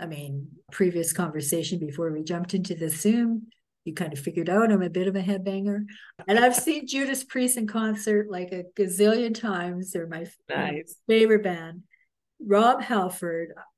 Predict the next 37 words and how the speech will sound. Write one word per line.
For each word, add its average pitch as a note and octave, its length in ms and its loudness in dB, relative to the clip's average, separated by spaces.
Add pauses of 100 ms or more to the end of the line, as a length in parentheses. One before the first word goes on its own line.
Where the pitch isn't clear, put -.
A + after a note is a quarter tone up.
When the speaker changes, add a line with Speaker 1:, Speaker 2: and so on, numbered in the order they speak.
(140)
Speaker 1:
I C#3+ 80 -10
mean, D3 280 -16
God, D3+ 300 -8
he's D#3+ 200 -8
gotta D#3+ 200 -6
be D3+ 520 -12 (280)
in, B3 140 4
at G3+ 260 0
least C#4+ 280 2
in A3 120 2
his F3 140 -4
seventies D#3 500 -4
anyway. D3+ 360 -12
I D#3+ 60 -12
don't D#3+ 140 -14
know D#3 80 -14
how E3 160 -12
old D3+ 160 -6
Speaker 2:
Yeah. C3 120 0
Speaker 1:
he C#3 80 -6
is, - 40 -16 (280)
but E3 260 -6 (560)
his D#4 360 2
voice A3 600 0
gets A3+ 340 -4
strong, G#3+ 520 -4 (100)
just B3+ 300 -4
as - 120 -8
strong G3+ 380 0
now E3+ 380 -6
as C#3 100 -6
it - 100 -12
was D3 420 -10
back D#3+ 400 -10
in D3+ 160 -10
the C#3 160 -10 (580)
eighties. D#3+ 640 2